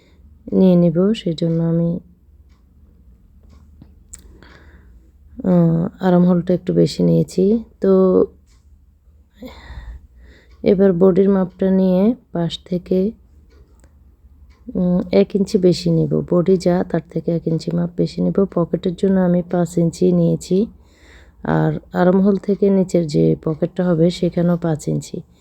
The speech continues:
আর নিচে দুই ইঞ্চি বাড়তি কাপড় রেখেছি, আহ, জয়েন্ট করার জন্য পাঞ্জাবিটা। এই যে এক ইঞ্চি আমি বাড়তি কাপড় নিয়ে এবার আমি রাউন্ড শেপটা দিয়ে নেব।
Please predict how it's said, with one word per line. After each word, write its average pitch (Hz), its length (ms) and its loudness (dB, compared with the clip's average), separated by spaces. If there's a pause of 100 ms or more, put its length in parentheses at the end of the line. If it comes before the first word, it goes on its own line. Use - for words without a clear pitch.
(460)
আর 170 160 2
নিচে 180 340 2
দুই 180 200 4
ইঞ্চি 185 480 2 (380)
বাড়তি 170 340 -4
কাপড় 175 340 -4
রেখেছি, 175 560 -2 (720)
আহ, 160 280 0
জয়েন্ট 165 380 2
করার 160 260 -2
জন্য 165 300 -4
পাঞ্জাবিটা। 160 640 -4 (800)
এই 180 100 -2
যে 170 180 4
এক 170 140 0
ইঞ্চি 165 220 -4
আমি 175 200 0
বাড়তি 170 280 -2
কাপড় 180 340 -4
নিয়ে 185 320 0
এবার 156 320 -2
আমি 156 300 0
রাউন্ড 151 320 -2
শেপটা 165 340 -4
দিয়ে 170 240 2
নেব। 165 360 -2